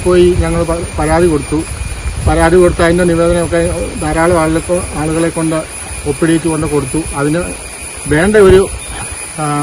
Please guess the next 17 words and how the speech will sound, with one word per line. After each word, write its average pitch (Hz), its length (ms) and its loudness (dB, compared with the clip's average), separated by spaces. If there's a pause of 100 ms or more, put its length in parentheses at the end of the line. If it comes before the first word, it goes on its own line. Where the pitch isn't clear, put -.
(100)
പരിഹാരം 165 440 2
അവിടുന്ന് 151 300 -2
കിട്ടിയില്ല. 135 340 0 (440)
ഫണ്ടില്ല 160 560 2 (280)
എന്ന 156 220 0
കാരണം 147 320 -2
പറഞ്ഞ് 139 300 -2 (300)
മറ്റുള്ള 196 420 2
സഹായങ്ങളൊക്കെ 165 600 0
ചെയ്യുക, 143 360 -4
നിങ്ങൾ 143 180 -4 (500)
ട്രെഞ്ച് 156 220 4
പുതുക്കണം 151 420 0
എന്ന് 147 140 -2 (180)
ഉണ്ടെങ്കിൽ, 147 400 -2 (800)
ആ, 151 60 -2 (100)
നിങ്ങൾ 160 180 4